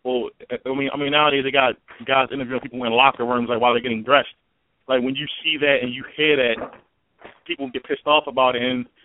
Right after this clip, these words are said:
they're trying to get people to change it. Like, I remember, uh, last month,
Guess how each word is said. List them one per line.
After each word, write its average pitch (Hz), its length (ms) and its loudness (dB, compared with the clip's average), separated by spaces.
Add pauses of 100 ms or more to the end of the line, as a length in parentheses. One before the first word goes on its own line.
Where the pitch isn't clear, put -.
(220)
they're 135 160 -4
trying 147 240 2
to 120 80 -2 (340)
get 131 120 -16
people 131 200 -6
to 117 100 -10
change 151 280 0
it. 110 80 -6
Like, 123 140 -2
I 127 40 -4
remember, 151 300 -2
uh, 123 280 2 (680)
last 147 360 2
month, 147 240 2